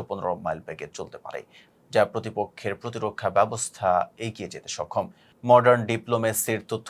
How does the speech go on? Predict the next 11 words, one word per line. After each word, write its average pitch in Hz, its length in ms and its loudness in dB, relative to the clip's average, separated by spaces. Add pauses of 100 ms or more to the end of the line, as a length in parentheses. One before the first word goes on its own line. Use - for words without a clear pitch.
অনুযায়ী, 135 500 -4 (140)
এক 120 160 -8
একটি 156 240 -8 (480)
পসাইডনের 127 680 2 (140)
দৈর্ঘ্য 113 300 -6 (160)
প্রায় 87 260 4 (140)
বিশ 107 220 -6
মিটার, 80 240 -4 (380)
যা 107 80 6 (100)
এখন 107 160 -6 (100)
পর্যন্ত 107 420 -8